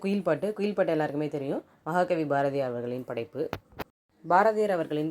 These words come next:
குயில் பாட்டு வந்து எதை மையமா வச்சு கருத்தை சொல்லுகிறது அப்படின்னா, உலகம் வந்து இசையால் நிரம்பி இருக்கிறது என்றும், இசை என்பது அரங்குகளில் இசைக்கப்படும் செவ்வியல் இசை மட்டுமல்லாது, ஏட்டில் எழுதப்படாமலும்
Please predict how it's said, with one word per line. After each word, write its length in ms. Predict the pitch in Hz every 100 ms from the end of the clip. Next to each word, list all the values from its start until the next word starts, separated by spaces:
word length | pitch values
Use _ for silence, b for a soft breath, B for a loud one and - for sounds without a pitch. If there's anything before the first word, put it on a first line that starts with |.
| 156
குயில் 180 | 170 185
பாட்டு 180 | 160 139
வந்து 160 | 131 156 170
எதை 120 | 170 165
மையமா 260 | 151 156 151
வச்சு 180 | 139 170 151
கருத்தை 280 | 139 156 139
சொல்லுகிறது 460 | 131 127 135 127 123
அப்படின்னா, 360 | 110 113 120 190 - - - _ _ _
உலகம் 380 | 175 214 247 208
வந்து 200 | 151 156 -
இசையால் 320 | 156 170 185 175
நிரம்பி 300 | 160 170 160
இருக்கிறது 380 | 151 143 143 139 127
என்றும், 280 | 117 143 262 156
இசை 180 | 156 202 202
என்பது 280 | 175 156 170 135
அரங்குகளில் 520 | 147 175 175 170 147
இசைக்கப்படும் 480 | 143 160 170 139 143 160 -
செவ்வியல் 440 | 156 160 180 165 143
இசை 180 | 151 143
மட்டுமல்லாது, 640 | 123 143 135 127 117 120 247 b b - 175
ஏட்டில் 300 | 185 214 165
எழுதப்படாமலும் 760 | 151 165 - 135 131 123 135